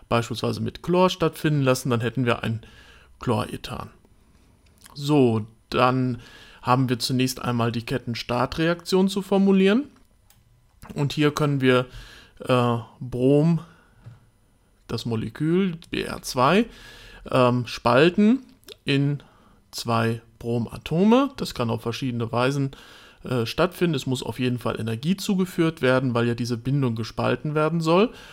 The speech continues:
Und diese Bromatome sind Radikale, das heißt, sie haben hier ein ungepaartes Elektron und das ist,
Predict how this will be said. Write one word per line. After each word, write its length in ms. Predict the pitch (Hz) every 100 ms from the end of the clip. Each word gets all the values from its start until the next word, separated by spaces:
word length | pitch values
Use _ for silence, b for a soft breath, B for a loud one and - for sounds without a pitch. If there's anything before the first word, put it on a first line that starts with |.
| B B B
Und 380 | 170 208 - 175
diese 240 | 190 180
Bromatome 1400 | 135 139 165 180 202 - - 127 - 170 202 220 226 240
sind 500 | - 139 151 135 -
Radikale, 720 | 123 127 120 131 131 175 208
das 180 | 151 135
heißt, 220 | 139 135
sie 100 | 127
haben 240 | 120 120 110
hier 300 | 143 165 196 B B B
ein 380 | - 131 147 139 -
ungepaartes 1000 | - 160 160 139 135 123 120 127 117 - - -
Elektron 720 | 123 139 156 - 208 269 269 190 -
und 380 | 151 165 -
das 180 | 131 131
ist, 380 | - 131 -